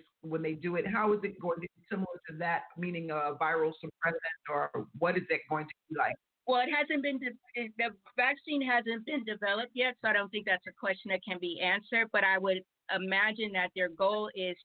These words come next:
Speaker 2: to be able to suppress the virus. So, because right now, some people will have the virus and they develop immunity. You might have heard studies about convalescent plasma. That's
Speaker 1: Mm-hmm.
Speaker 2: plasma or a blood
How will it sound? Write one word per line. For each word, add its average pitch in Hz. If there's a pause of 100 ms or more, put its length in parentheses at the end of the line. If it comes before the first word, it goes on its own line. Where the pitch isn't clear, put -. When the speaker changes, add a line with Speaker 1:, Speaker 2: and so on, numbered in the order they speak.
(120)
Speaker 2:
to 185
be 180
able 180 (180)
to 175 (120)
suppress 185 (120)
the 175
virus. 156 (320)
So, 175 (220)
because 240
right 247
now, 254 (400)
some 262
people 269
will 240
have 233
the 233
virus 214 (100)
and 208
they 196
develop 202 (180)
immunity. 214
You 208
might 208
have 190
heard 196 (100)
studies 196
about 190 (120)
convalescent 190 (100)
plasma. 208 (540)
That's 220
Speaker 1:
Mm-hmm. - (300)
Speaker 2:
plasma 233
or 196
a 190
blood 208